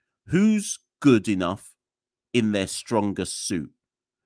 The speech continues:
Do I trust Kemal Paul with the ball in T twenties? Yes, I do, actually. I know he had a rough time of it when he went to New Zealand a couple of years back, but remember about the injuries, okay? Of those three, I trust Kemal Paul with the ball more than I trust Romario,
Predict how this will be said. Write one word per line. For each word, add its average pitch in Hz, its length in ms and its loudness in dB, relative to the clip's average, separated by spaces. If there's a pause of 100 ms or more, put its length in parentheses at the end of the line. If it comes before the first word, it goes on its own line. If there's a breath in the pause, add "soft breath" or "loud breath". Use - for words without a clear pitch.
(140)
Do 180 180 2
I 196 120 6
trust - 320 -6
Kemal 147 340 -2
Paul 131 260 2
with 120 140 0
the 107 80 -4
ball 98 580 -4
in 101 100 -6
T 101 200 -8
twenties? 98 420 -8
Yes, 131 180 -2
I 123 120 2
do, 107 200 -4
actually. 82 460 -6 (240 loud breath)
I 95 100 0
know 113 160 2
he 127 60 4
had 123 140 0
a 117 40 0
rough 110 220 -4
time 107 260 -4
of 95 120 -6
it - 80 -6
when 92 100 -4
he 92 60 -2
went 92 160 -4
to 98 100 -8
New 92 160 -2
Zealand 87 380 -2
a - 20 -12
couple - 240 -8
of 90 60 -4
years 82 160 -4
back, - 140 -4 (100)
but 104 100 -6
remember 90 460 -4
about 82 260 -2
the 87 160 -6
injuries, 78 720 -6
okay? 85 320 -6 (580 soft breath)
Of 160 200 4
those 175 260 4
three, 92 420 -2
I 92 120 -4
trust - 300 -8
Kemal 95 340 -2
Paul 98 260 -4
with 90 140 -6
the - 60 -8
ball 87 380 -4 (280)
more 92 200 -2
than 87 160 -4
I 87 100 -2
trust - 340 -8
Romario, 90 580 0